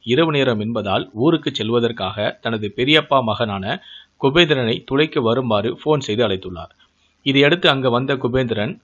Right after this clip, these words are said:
லாலாப்பேட்டை பகுதியில் ஹோட்டலில் சாப்பாடு வாங்கி கொண்டு அந்த சிறுமியை அழைத்து சென்றுள்ளான். இருவரும் வரூர் பகுதியில் செல்லும் போது குபேந்திரன் தனது சகோதர உறவு முறையான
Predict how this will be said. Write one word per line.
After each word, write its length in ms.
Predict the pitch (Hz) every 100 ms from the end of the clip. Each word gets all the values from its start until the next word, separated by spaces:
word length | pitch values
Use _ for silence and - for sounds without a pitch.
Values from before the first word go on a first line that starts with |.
| _
லாலாப்பேட்டை 600 | 110 131 156 151 131 127
பகுதியில் 460 | 123 107 104 120 131
ஹோட்டலில் 380 | 123 147 147 139
சாப்பாடு 440 | 135 110 117 131 120
வாங்கி 240 | 110 110
கொண்டு 400 | 104 101 107 -
அந்த 220 | 117 110
சிறுமியை 440 | 104 135 139 139 139
அழைத்து 280 | 107 110 110 95
சென்றுள்ளான். 340 | 90 82 - _ - - _
இருவரும் 600 | - 135 170 143 117 165 _ _ _
வரூர் 360 | 110 131 180 175
பகுதியில் 340 | 131 127 120
செல்லும் 360 | - 104 123 135
போது 360 | 101 104 147 _
குபேந்திரன் 560 | 127 151 151 123 135 160
தனது 380 | 113 101 120 -
சகோதர 580 | - 113 139 170 151 139
உறவு 320 | 123 135 127
முறையான 540 | 113 107 95 98 147